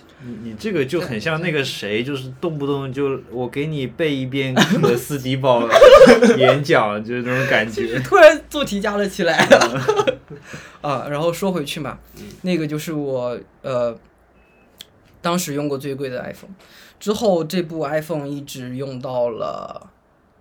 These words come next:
Speaker 2: 呃，我上大二，大二的那个暑假正好是二零二零年，疫情最严重的时候，
Speaker 3: 嗯。
Speaker 2: 然后我在家里也无事可做，就开始在我们小区里招生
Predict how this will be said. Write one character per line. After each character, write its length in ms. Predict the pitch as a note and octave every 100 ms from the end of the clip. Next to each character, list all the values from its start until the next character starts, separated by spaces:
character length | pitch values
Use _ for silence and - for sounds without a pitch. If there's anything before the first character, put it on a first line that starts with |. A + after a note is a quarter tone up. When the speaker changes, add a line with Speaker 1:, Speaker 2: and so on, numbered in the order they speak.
| _
Speaker 2:
呃， 320 | - A#2 A#2
我 280 | - A#2+ A#2+
上 640 | B2+ - D3 C3 A#2+ B2 - _ _ _ _ _ _ -
大 140 | - D#3
二， 320 | F#3+ E3 - _ _ - _ _ _ -
大 100 | G#3
二 160 | A3 G3+
的 80 |
那 160 | F3 F#3+
个 160 | E3 C3+
暑 220 | - B2+
假 240 | D3 C3+
正 180 | A#2+ D#3
好 140 | C#3+
是 240 | B2+ D3 C3+
二 180 | B2+ C3+
零 380 | A#2+ A#2+ B2+ - _ _ _ _ _
二 120 | D3+ C3+
零 200 | A#2+ C3
年， 220 | B2+ - _ _ _ -
疫 80 | D#3
情 340 | - C#3+ B2
最 140 | B2+ C#3+
严 160 | C3
重 160 | C#3+ E3+
的 60 |
时 140 | C3+ C3
候， 220 | C3 A#2
Speaker 3:
嗯。 320 | A#2+ A2 C3 B2 -
Speaker 2:
然 100 | C3+
后 120 | D3
我 100 | C#3
在 160 | D3
家 200 | C#3+ C#3
里 180 | C#3 C3
也 180 | B2+ B2
无 180 | B2 B2+
事 160 | -
可 180 | D#3 -
做， 280 | G#2+ C#3+ G#2 - _ _
就 240 | - C#3 B2+
开 180 | -
始 140 | C#3 C3+
在 80 | C3
我 60 |
们 120 | A#2+
小 160 | B2+ A#2+
区 160 | - -
里 120 | B2+
招 180 | D3+ D#3
生 260 | F3+ F3+